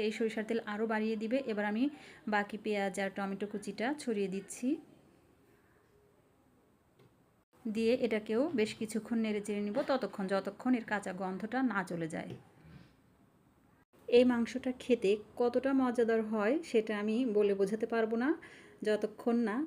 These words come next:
তোমরা নিজেরা তৈরি করে খাচ্ছ ততক্ষণ এটা বুঝবে না।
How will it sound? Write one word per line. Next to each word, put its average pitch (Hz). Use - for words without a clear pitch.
তোমরা 214
নিজেরা 214
তৈরি 208
করে 202
খাচ্ছ 180
ততক্ষণ 214
এটা 208
বুঝবে 180
না। 165